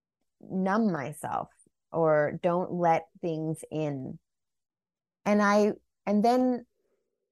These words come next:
I realized it felt like, because it felt like death to me. And so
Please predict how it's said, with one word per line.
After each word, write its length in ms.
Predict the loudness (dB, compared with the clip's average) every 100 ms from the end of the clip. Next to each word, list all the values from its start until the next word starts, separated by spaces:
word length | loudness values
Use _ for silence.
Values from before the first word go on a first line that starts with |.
| _ _ _ _ _ _ _ _ _ -6
I 60 |
realized 640 | 0 4 6 6 2 -2 -6
it 120 | -10 0
felt 280 | 2 2 0
like, 380 | 0 0 -2 -12 -20 _ _ _ _ _ _ -20 _ _ _ _ _ _ _ -10
because 500 | -10 -8 -4 -4 -2
it 120 | -6 0
felt 180 | 2
like 240 | 4 0 2
death 300 | 2 2 0 -10
to 80 | -10
me. 320 | -10 -14 -12
And 180 | -6 -6
so 400 | 0 2 2 0